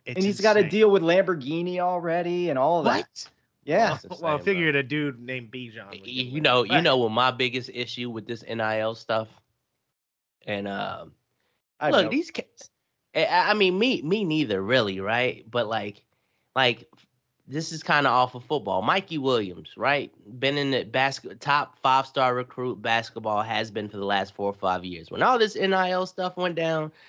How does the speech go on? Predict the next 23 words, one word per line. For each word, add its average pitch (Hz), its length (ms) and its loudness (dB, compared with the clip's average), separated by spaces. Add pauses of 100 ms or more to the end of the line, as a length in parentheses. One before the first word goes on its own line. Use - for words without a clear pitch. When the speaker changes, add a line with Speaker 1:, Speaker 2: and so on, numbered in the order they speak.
(340)
Speaker 3:
this 165 180 -10
little 151 300 4 (280)
fifteen-year-old 151 600 2
punk 135 340 0 (300)
got, 349 160 -4
like, 349 200 -2
a - 20 -2
million 311 280 0
dollar 277 260 6
deal 247 340 6
with 190 160 2
Puma. 180 480 2 (380)
Bro, 170 520 4 (380)
I 311 140 6
am 254 180 2
thirty-one. 262 880 2 (360)
There's 240 260 0
fifteen, 285 580 -4
sixteen, 262 640 -6
seventeen-year-old 247 920 0
kids 269 300 -2
out 220 160 2
here 196 360 -4